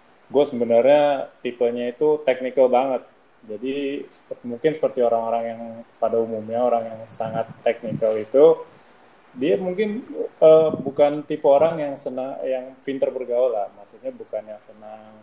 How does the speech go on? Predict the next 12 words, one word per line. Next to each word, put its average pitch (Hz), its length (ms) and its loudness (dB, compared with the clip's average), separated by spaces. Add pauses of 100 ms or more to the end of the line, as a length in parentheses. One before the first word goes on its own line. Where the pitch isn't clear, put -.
ke 110 80 -10
acara 104 400 -8
social 113 640 -6
life 110 400 -2
and - 160 -20
so 104 160 -8
on, 110 320 -4
bukan 107 320 -10
tipe 117 480 -6
yang, 107 240 -10 (720)
em, 104 400 -2 (400)
punya 110 240 -6